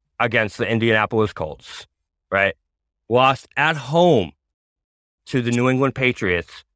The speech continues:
giving up two pass plays all game.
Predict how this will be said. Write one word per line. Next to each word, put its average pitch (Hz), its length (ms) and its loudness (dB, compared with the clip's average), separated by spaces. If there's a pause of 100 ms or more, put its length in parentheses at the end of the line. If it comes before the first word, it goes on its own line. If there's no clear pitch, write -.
(160)
giving 127 260 2
up 123 160 0 (240)
two - 320 -2
pass 127 300 -2
plays 80 480 -8 (340)
all 101 180 4
game. 87 260 -4